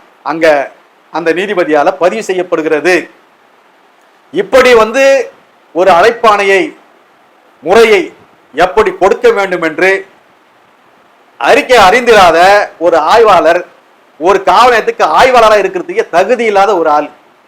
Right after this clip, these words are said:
இவரை எப்படி இந்த தமிழ்நாடு அரசு அவரை வந்து ஆய்வாளரா வச்சிருக்கிறதுன்றதான் என்னுடைய கேள்வி. ஏன்னு கேட்டீங்கன்னா, இவரு ஒரு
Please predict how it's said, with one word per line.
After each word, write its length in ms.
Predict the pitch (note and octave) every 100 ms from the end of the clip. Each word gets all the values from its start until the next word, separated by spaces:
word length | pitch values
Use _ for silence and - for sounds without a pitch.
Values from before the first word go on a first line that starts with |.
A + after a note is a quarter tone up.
| _ _ _ _
இவரை 340 | G3 G#3 G3+
எப்படி 380 | G#3 B3 D4 D4+
இந்த 260 | C#4 A#3+ -
தமிழ்நாடு 460 | F#3+ A#3 C4+ A#3+
அரசு 260 | G#3 F#3 C4
அவரை 280 | G3 F#3 F3
வந்து 120 | A3
ஆய்வாளரா 460 | F3 G#3+ G3 F#3 F3
வச்சிருக்கிறதுன்றதான் 1000 | E3+ G3 F3 E3 D#3 D3+ F3+ B3+ F#3 - _ _ _
என்னுடைய 420 | C3 D3 C#3 B2+
கேள்வி. 420 | - F#3 F#3 C3+ F#2 _ _ _ _ _ _ _ _ _ -
ஏன்னு 300 | F#3 A#3 A#3 G#3+
கேட்டீங்கன்னா, 720 | G#3 F3 F#3 E3+ D#3 F#3+ F3 - _ _ _ _ B2
இவரு 460 | F3+ A#3+ C4 C4+ B3
ஒரு 520 | G#3 A#3+ C4+ C#4